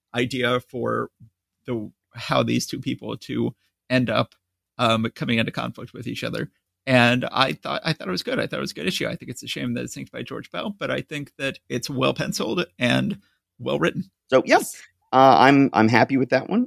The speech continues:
Speaker 2: and, uh, I guess I now pass it on to you. Journey into Mystery, yes?
Speaker 1: All right, let's get to Journey into Mystery one oh four with the Mighty Thor. Nothing you've ever seen before can equal the breathtaking spectacle of giants walk the earth.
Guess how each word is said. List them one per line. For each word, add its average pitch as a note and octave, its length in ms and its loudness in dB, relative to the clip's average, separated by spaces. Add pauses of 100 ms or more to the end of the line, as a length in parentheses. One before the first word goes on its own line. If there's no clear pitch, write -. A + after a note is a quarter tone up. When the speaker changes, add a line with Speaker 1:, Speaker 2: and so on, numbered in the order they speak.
(140)
Speaker 2:
and, F2 580 2
uh, F2 380 6
I E2+ 140 -2
guess E2 260 -2
I F#2 140 0
now G2 180 4
pass A2 400 -4
it - 160 -12
on B2 240 -2
to - 160 -14
you. C3 400 -2
Journey G2+ 340 -2
into E3+ 180 0
Mystery, F#2 440 -4
yes? E2+ 360 -4 (380)
Speaker 1:
All B2+ 100 -2
right, D3 160 2
let's B2 200 -8
get C#3 160 -6
to C#3 80 -10
Journey C#3 280 -6
into B2+ 200 -8
Mystery C3 260 -8
one B2+ 220 -4
oh B2 80 -4
four C#3+ 320 -8
with - 160 -6
the B2 60 -16
Mighty C3 200 -2
Thor. C#3 400 -4 (300)
Nothing D#3+ 240 -8
you've D3 180 -4
ever D3+ 140 -6
seen D#3+ 200 -10
before D3+ 360 -4
can D#3 180 -8
equal D#3 220 -8
the D#3 80 -2
breathtaking E3+ 560 -10
spectacle - 440 -8
of C#3+ 200 -4
giants - 460 -6
walk - 200 -12
the E3+ 120 -6
earth. D3 200 -2